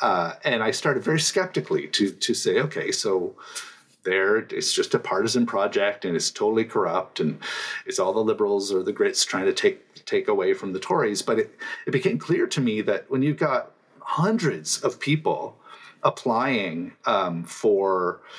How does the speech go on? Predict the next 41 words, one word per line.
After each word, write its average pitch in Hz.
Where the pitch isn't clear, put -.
for 123
this 104
position, 123
and 98
there 101
weren't 160
hundreds 120
of -
these 82
positions, 160
they 151
had -
to 143
make 123
a -
decision. -
They 113
had 135
to 127
decide, 110
they -
had 156
to -
ba-, 123
base 151
their 131
decisions 117
on 87
something 110
other 113
than 104
just, -
"You're 110
a 104
good 95
Liberal 101
worker 87
or 87
a 98
grit 104
worker, -